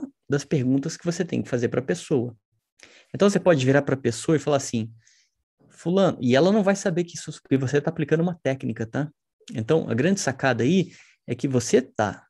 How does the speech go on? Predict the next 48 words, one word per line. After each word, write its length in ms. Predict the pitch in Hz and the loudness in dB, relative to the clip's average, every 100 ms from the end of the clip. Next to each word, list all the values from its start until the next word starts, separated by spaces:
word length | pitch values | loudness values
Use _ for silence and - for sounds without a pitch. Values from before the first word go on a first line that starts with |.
| - | -16
você 380 | - 117 - 220 | -8 -4 -2 0
sabe 260 | 175 120 | 0 0
que 80 | 117 | -2
você 80 | - | -2
tá 80 | 120 | 0
usando 220 | 117 120 | 2 2
uma 140 | 113 | 0
técnica, 460 | 113 107 104 110 110 | -2 -4 -4 -4 -2
mas 220 | 110 107 | 0 4
ela 160 | 117 156 | 4 4
não 120 | 165 | 2
percebe 520 | 170 - 123 117 117 | -2 -2 -2 -2 -4
isso. 260 | - - - _ - - _ | -12 -16 -20 _ -20 -20 _
Por 120 | 147 | 0
mais, 480 | 135 190 226 - - 139 | 4 4 4 2 -2 -2
entre 220 | 143 151 | 2 4
aspas, 340 | 151 - 127 | 4 2 0
bobas 540 | 113 127 180 170 175 - - _ _ _ | 2 4 4 4 0 -4 -16 _ _ _
que 100 | - | -6
pareçam 460 | 135 151 131 135 156 | 0 2 2 2 -2
suas 240 | - 131 | -2 -2
perguntas. 720 | - 160 131 113 113 - - - _ _ - | 2 2 2 -2 -4 -10 -14 -16 _ _ -2
Então, 140 | 120 | -2
você 120 | 113 | 2
vai 120 | 135 139 | 2 4
virar 200 | 139 135 | 2 4
pra 140 | 131 | 4
ela 100 | 139 | 4
e 40 | |
vai 100 | 139 | 4
falar 160 | 135 139 | 2 0
assim, 200 | 127 123 | 0 -4
"Fulano, 440 | - 185 175 117 - _ _ _ _ - | 0 2 2 0 -8 _ _ _ _ -10
você 240 | 147 180 | 0 0
viu 280 | 147 196 226 | 4 4 2
que 340 | - 180 143 | 2 2 2
a 100 | 117 | 0
nossa 240 | 127 139 170 | -2 -2 -4
empresa 560 | - 120 123 135 170 - | -4 -2 -2 0 -2 -2
é 80 | |
uma 100 | 135 | -4
empresa 340 | 139 113 117 147 | -4 -2 -2 -2
que 100 | 147 | -4
tá 80 | 156 | -4
presente 600 | 156 131 120 123 135 160 | -2 0 0 -2 -4 -4
em 60 | |
vários 300 | 123 127 131 | -2 0 -2
países, 680 | - 180 135 104 113 - | -2 2 2 0 -4 -12